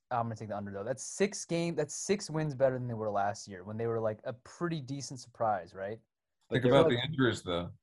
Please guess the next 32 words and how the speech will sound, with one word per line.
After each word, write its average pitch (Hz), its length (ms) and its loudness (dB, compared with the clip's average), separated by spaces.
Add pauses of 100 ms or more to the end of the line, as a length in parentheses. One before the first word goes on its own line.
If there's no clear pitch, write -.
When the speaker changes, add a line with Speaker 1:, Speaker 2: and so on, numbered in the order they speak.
Speaker 3:
Gordon 120 320 4
Hayward 120 320 6
Speaker 1:
That's, 110 100 2
Speaker 3:
and 113 100 -2 (100)
Speaker 1:
I 117 40 6
Speaker 3:
LaMelo 113 120 4
Speaker 1:
mean 92 120 2
Speaker 3:
Ball 107 240 4
miss 101 160 -8
significant 98 440 -4
chunks. 90 280 -4
So 123 60 -2
you, 143 160 4
c-, 135 220 0 (100)
I, 131 220 4
I - 20 8
know, 160 120 8
I 139 100 10
know 143 120 8
you're 139 180 6
not 127 120 6
an 120 120 0
injury 107 340 -2
guy 95 220 6
with 92 200 -4
this. 92 300 -4
I, 95 80 2
I 95 180 -2
know 101 120 0
you 98 160 0
like 95 240 2
to 92 340 0